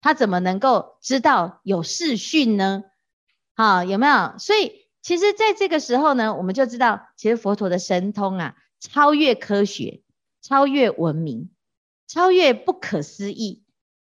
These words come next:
的这一切的境界哈。那为什么佛陀在这个时候要放光？因为接下来呢，他要做的是什么？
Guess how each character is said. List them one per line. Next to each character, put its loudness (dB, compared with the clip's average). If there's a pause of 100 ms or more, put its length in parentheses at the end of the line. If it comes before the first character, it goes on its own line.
(100)
的 -2
这 -2
一 -2
切 2
的 0
境 -6
界 -4
哈。 -14 (440)
那 2
为 6
什 2
么 2
佛 0
陀 2
在 2
这 0
个 0
时 -2
候 2
要 2
放 -2
光？ -2
因 -2
为 4
接 -2
下 0
来 -2
呢， -10
他 -4
要 2
做 -4
的 -6
是 -8
什 -10
么？ -14